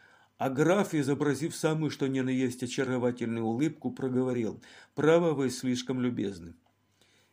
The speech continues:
Эмиль Готье, наблюдавший, как они, уходя, расшаркивались друг перед другом у дверей, даже забыл, что ему пора, наконец, бить по шару.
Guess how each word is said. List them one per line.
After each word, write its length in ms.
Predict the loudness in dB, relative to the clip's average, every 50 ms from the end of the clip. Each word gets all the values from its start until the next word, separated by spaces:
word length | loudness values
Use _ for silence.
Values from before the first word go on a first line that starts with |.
| _ _ -4
Эмиль 380 | -2 0 2 6 6 6 6
Готье, 540 | 6 4 4 4 2 0 0 2 2 0 -2
наблюдавший, 760 | -2 -4 -4 -2 0 0 2 2 2 2 2 0 -2 -2 -2
как 240 | 0 0 0 0 0
они, 220 | 0 0 0 0
уходя, 500 | 0 -2 0 0 0 0 2 2 2 2
расшаркивались 880 | 2 2 0 -2 -2 0 0 0 0 0 -4 -2 -2 0 -2 -2 -4 -4
друг 300 | -2 -2 -2 -2 -2 -2
перед 340 | -2 -2 0 0 0 -4 -2
другом 360 | -2 -2 -2 0 0 0 0
у 80 | -2 -2
дверей, 500 | -2 -2 -2 0 2 2 2 0 -2 -8 _ -20
даже 340 | -10 -2 0 0 0 0 -2
забыл, 480 | 0 2 0 0 2 2 2 2 2 -2
что 180 | -4 -4 -2
ему 280 | -2 0 0 -2 -4 -2
пора, 300 | 0 0 0 0 0 -2
наконец, 520 | -4 -6 -6 -4 -2 -2 -2 -2 -2 -4
бить 400 | -8 -6 -2 -2 -4 -4 -4 -8
по 100 | -8 -8
шару. 440 | -8 -8 -10 -12 -12 -10 -10 -12 -14